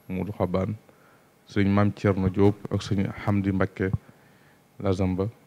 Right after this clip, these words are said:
mooy yóbbaale mboolem mbokk yi nga xam ne ñu ngi bokk ci kuréel gi. Ngir tàmbali nag suñu laaj, Sëriñ Khalil, wala sax dañuy ñëw rek ci jotaay bi, mooy bëgg nañoo xam daal ci jotaay bi nii,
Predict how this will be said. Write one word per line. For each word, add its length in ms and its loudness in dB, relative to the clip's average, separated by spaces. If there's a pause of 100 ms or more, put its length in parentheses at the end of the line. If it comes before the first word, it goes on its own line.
(480)
mooy 300 0
yóbbaale 280 2
mboolem 260 0
mbokk 220 -4
yi 60 -6
nga 120 -4
xam 80 -4
ne 100 -4
ñu 20 -2
ngi 80 -2
bokk 220 -4
ci 60 -20
kuréel 300 -6
gi. 80 -12 (840)
Ngir 140 0
tàmbali 360 4
nag 120 2
suñu 280 0 (460)
laaj, 240 -2 (120)
Sëriñ 180 -2
Khalil, 260 -2 (160)
wala 160 -6
sax 140 -4
dañuy 200 -2
ñëw 160 2
rek 180 -2
ci 180 -6
jotaay 260 0
bi, 160 -2 (840)
mooy 400 2 (720)
bëgg 180 2
nañoo 260 8
xam 240 2
daal 260 2
ci 160 -6
jotaay 280 4
bi 180 -8
nii, 220 -4